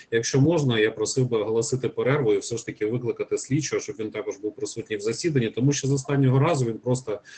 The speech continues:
передрукував, е, постанову, фактично, формально давши декілька доручень,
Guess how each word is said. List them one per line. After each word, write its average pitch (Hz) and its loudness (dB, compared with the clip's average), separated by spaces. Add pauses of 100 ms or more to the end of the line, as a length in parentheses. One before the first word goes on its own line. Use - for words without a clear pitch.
(160)
передрукував, 139 4
е, 117 2
постанову, 131 2
фактично, 104 -2 (320)
формально 123 4
давши 123 2
декілька 107 0
доручень, 104 0